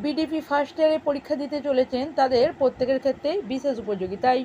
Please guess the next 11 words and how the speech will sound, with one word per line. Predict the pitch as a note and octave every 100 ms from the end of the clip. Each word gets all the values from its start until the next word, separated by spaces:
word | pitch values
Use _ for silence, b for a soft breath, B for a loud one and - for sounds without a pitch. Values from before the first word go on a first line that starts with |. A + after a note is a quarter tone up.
| A#3 -
বলবো, | A#3 A3 C4+
ভিডিওটি | A3 A3+ B3+ C4
স্কিপ | B3 D4 C#4
না | D4
করে | C#4 D4+
প্রথম | D4+ A3+ A#3 G#3+
থেকে | A3+
শেষ | C#4+ G#3+ -
পর্যন্ত | G#3 G3+ G3+ D#4 A4 E4+ B B B B - A#3+
দেখতে | C#4+ B3
থাকুন। | A3+ F3 E3